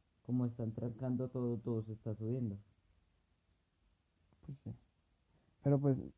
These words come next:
Speaker 2: o sea, eso sirve porque, eh, Duque va a,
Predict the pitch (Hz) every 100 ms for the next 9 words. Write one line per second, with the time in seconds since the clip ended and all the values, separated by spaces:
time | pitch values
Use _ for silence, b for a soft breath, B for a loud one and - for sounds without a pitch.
0 | _ _ _ - - - 156 151 160 175
1 | 214 214 202 196 202 - 202 190 - 143
2 | 120 - - _ _ _ - _ - 123
3 | 120 110 107 98 90 73 117 113 113 120
4 | 117 117 113 104